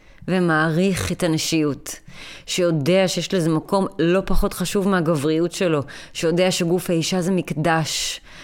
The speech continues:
דבר קדוש ויפה שמביא חיים חדשים לעולם, שגוף האישה זה הדבר הכי יפה שיש בעולם, ושהאהבה של אישה זה הדבר הכי מרפא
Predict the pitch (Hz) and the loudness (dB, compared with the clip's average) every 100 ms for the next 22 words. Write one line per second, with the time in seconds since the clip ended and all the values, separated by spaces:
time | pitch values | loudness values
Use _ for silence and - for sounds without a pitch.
0 | - 151 156 165 165 - 165 156 170 170 | -10 -4 0 0 0 -2 -2 2 2 2
1 | - - 165 160 - 165 160 170 156 156 | -2 -2 0 -2 -2 -2 0 -2 -2 -2
2 | - 175 175 160 147 - 160 160 156 160 | -2 -4 -2 -2 -2 0 0 2 2 4
3 | 160 151 - - - - - - 143 170 | 2 0 -4 -16 -18 -16 -16 -10 -2 0
4 | 160 180 170 160 147 160 156 - 170 156 | 2 2 2 2 2 0 0 0 -2 0
5 | 170 - 165 151 160 160 170 160 - 139 | -2 0 -2 0 2 2 2 0 0 0
6 | 147 139 175 170 165 151 - 180 170 147 | 0 0 0 0 0 0 2 2 2 2
7 | 151 156 156 - 170 165 151 - 185 | 0 0 -2 -2 -2 0 -2 -2 0